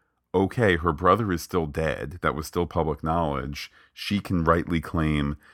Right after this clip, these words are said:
you know, "But I was never charged with it. That was the finding of the,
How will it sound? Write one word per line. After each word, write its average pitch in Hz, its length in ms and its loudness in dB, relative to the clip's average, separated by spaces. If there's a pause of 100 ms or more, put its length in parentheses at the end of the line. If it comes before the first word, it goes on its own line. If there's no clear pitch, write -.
(300)
you 90 120 -4
know, 71 180 2
"But 87 160 2
I 85 80 4
was 82 120 0
never 85 200 0
charged 85 460 2
with 76 220 -2
it. 76 160 -2
That 69 140 0
was 80 100 -6
the 73 80 -8
finding 76 400 -2
of 67 200 -8
the, 71 360 -8